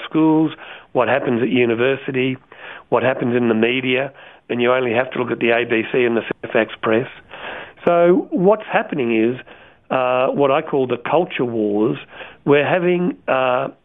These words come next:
a, a, a debate, a battle. It's not physical in the sense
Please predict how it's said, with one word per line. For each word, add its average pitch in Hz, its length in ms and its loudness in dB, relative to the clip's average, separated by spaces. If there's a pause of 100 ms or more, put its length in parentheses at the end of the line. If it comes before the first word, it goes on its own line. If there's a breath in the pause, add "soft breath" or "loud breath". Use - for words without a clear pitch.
(120)
a, 508 60 -2
a, - 640 -2
a - 20 -2
debate, 135 480 -2 (200)
a 143 80 0
battle. 135 500 -4 (420 loud breath)
It's 156 220 -4
not 208 260 0 (140)
physical 165 460 0
in 117 100 2
the 113 160 0
sense 120 260 2